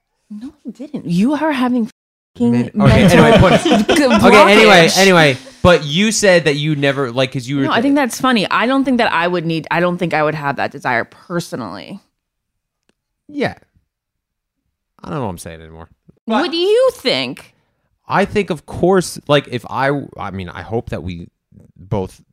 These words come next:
Speaker 2: live long lives, but if I were to die, I would want you, of course, to be sad, but I also don't want you to not at some point move on with your life.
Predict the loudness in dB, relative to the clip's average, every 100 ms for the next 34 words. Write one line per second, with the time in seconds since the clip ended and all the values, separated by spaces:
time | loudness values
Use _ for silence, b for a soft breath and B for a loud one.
0 | _ _ -14 -12 -14 -16 -14 -10 -8 -8
1 | -8 -10 -12 -16 b b -10 -10 -6 -2
2 | 0 -2 -6 -12 -10 -4 -2 -2 -4 -6
3 | -8 -12 _ _ _ -6 -4 -4 -6 -6
4 | -6 -6 -8 -6 -6 -8 -10 -16 _ _
5 | -6 -4 -4 -10 -20 _ -18 -10 0 4
6 | 4 4 -2 -2 -2 -2 -2 -4 -4 -8
7 | -8 -10 -10 -12 -10 -10 -10 -12 -12 -10
8 | -10 -12 -16 _ _ _ -20 -16 -10 -8
9 | -6 -6 -6 -6 -6 -8 -10 -12 -14 -18
10 | -20 -18 -18 _